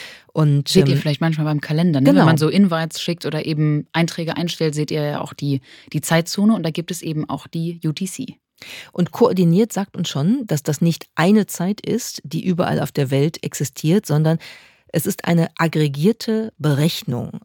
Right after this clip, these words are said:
Speaker 1: aus den Zeitmessungen von Atomuhren weltweit. Und diese Berechnung, diese Aggregation wird vom Internationalen Büro für Maß und Gewicht in Paris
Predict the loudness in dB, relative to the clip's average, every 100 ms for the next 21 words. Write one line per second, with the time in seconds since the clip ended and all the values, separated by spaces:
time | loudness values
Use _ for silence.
0 | -4 -4 -2 -4 -6 -4 -2 0 0 0
1 | 2 2 2 2 0 0 0 -4 -2 2
2 | 2 0 -2 0 4 4 4 0 -2 2
3 | 2 0 -4 -8 -6 -2 -4 -4 -10 _
4 | -16 -16 -10 -2 4 4 4 2 0 -2
5 | 0 2 2 0 -2 -6 -4 -4 -4 -4
6 | -4 0 2 2 0 -2 -2 2 2 2
7 | 2 0 2 2 0 0 0 0 0 2
8 | 2 0 0 -2 -2 -2 -2 -2 -4 -2
9 | -2 0 0